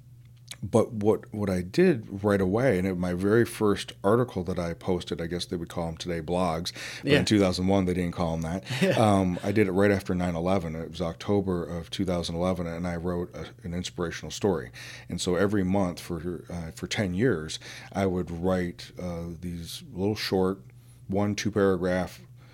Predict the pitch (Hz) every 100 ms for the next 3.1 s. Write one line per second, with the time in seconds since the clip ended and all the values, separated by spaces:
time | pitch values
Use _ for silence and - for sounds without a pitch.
0 | - - 98 - 98 92 95 85 - 107
1 | 92 87 95 - 92 90 85 92 80 80
2 | 101 120 - 85 85 82 80 87 80 -
3 | 82